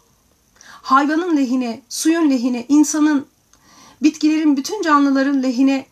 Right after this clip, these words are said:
tarım yapmak mümkün demiş. Ve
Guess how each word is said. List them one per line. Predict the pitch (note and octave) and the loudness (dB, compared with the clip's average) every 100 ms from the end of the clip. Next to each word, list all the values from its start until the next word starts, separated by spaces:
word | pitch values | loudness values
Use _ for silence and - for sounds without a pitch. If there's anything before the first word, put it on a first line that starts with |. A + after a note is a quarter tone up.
| - | -4
tarım | C#4+ D#4+ | -2 0
yapmak | C#4+ C#4 C#4+ C#4+ | 0 -2 -4 -4
mümkün | C4+ C4 D#4+ B3+ A#3 _ _ - | -8 -6 -4 -4 -4 _ _ -10
demiş. | A3 G#3+ - - - _ _ - | -6 -4 -2 -4 -6 _ _ -6
Ve | A3 C4+ B3 | 0 0 -2